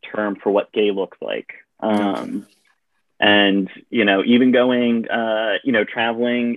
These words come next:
Speaker 1: in, uh, Europe and Eastern Asia for work, traveling throughout the U S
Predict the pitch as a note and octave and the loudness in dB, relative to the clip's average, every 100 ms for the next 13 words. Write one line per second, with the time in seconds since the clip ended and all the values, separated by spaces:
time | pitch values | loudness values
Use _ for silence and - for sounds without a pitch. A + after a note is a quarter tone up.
0 | - A2 G#2+ G#2+ G#2+ G#2+ G#2 G2+ _ _ | -8 -10 -8 -6 -6 -4 -4 -6 _ _
1 | _ _ _ _ _ _ C3 A2 G2+ G2 | _ _ _ _ _ _ 2 4 4 2
2 | G#2 A2+ A2+ - G2+ G2 G#2+ - G#2 - | 4 4 4 2 -4 -4 -8 -8 -8 0
3 | B2 A#2 A#2 - A#2 A2+ A2+ A2 - - | 2 2 0 2 0 4 4 2 -4 -20
4 | - _ - - G#2 G#2 G2+ A2+ G2+ F#2+ | -20 _ -6 0 0 0 -6 -6 -6 -8
5 | F#2+ F#2 G#2 A2+ A#2 | -6 0 2 2 0